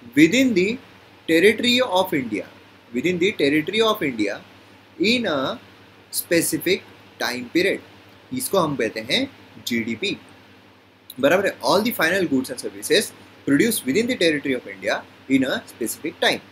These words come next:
अगर हमें दो हज़ार बीस का निकालना है तो दो हज़ार बीस के लिए उसमें जो goods and services प्रोड्यूस हुए हैं, है ना। और final, अब देखिए, अगर कोई कार बनानी है तो कार के लिए लोहा लगता है, steel लगता है, अ,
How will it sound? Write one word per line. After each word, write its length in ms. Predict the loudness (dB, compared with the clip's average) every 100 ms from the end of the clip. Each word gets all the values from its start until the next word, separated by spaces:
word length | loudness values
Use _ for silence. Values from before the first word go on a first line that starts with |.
| -12 -6
अगर 200 | -4 -4
हमें 220 | -4 -4
दो 120 | -2
हज़ार 180 | -2 -2
बीस 180 | -2 -2
का 100 | -4
निकालना 340 | -4 -4 -4
है 100 | -8
तो 80 | -6
दो 140 | -6
हज़ार 180 | -6 -4
बीस 160 | -6 -2
के 100 | -2
लिए 260 | -2 -2 -6 -16 -20 -2
उसमें 280 | -2 0 0
जो 300 | 2 0 -2 -10 0
goods 160 | 2 2
and 140 | 0
services 300 | -2 0 -2
प्रोड्यूस 380 | -2 0 0 0
हुए 140 | -4 -6
हैं, 200 | -10 -18 -20 -20 -12 -2
है 60 | 0
ना। 80 | 0
और 260 | 0 -2
final, 480 | 2 4 4 2 -2 -8 -20 -12 -4
अब 80 | -2
देखिए, 200 | 2 2
अगर 200 | 2 0
कोई 140 | -2
कार 280 | 2 4 4
बनानी 360 | 0 -2 -4 -8
है 180 | -10 -14 -8
तो 60 |
कार 300 | 2 4 4
के 140 | 2 -2
लिए 440 | 2 2 2 -4 -6
लोहा 280 | 0 2 2
लगता 340 | 0 0 0 0
है, 300 | 0 -2 -6 -4
steel 260 | 0 2
लगता 300 | 0 -2 -4
है, 300 | -4 -2
अ, 60 | -2